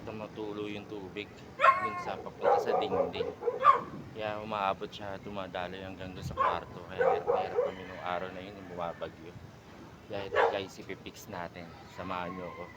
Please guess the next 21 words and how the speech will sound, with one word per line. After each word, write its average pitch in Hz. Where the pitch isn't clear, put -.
Ah, 117
happy -
two 135
years 127
anniversary 110
na 104
pala 101
natin 95
guys 92
sa 101
YouTube 87
channel. 87
Yun, 104
kahit 101
pa 101
paano, 113
nagtuloy-tuloy 101
mga 95
subscriber 95
natin, 90
mga 85